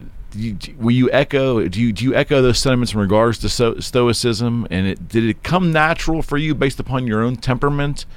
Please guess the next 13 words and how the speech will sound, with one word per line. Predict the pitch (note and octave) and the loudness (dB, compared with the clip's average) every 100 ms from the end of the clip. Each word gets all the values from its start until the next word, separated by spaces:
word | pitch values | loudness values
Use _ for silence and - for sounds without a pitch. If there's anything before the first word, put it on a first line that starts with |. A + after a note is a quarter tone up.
| - - | -18 -6
Did | A#2+ | -2
you | A#2 | 0
find | - C#3 | 2 0
yourself | C3 B2 B2+ | 0 0 0
just | A2 F2+ | 0 -2
naturally | F#2 G2+ A2+ - A2+ G#2 G#2 G2 - - | 0 0 -2 -4 -2 -2 -2 -2 -6 -8
appealed | G#2+ - C#3 C#3 C3+ | -6 -4 0 0 0
to | |
stoicism | B2+ - B2+ B2 - B2+ B2+ B2+ - - | 0 2 2 2 0 -2 -2 -4 -8 -8
'cause | G#2+ | -4
how | G2 A#2+ | 0 2
you're | A2 F#2 | 4 4
wired, | E2+ G#2 B2+ D3 C#3 | 2 2 2 2 0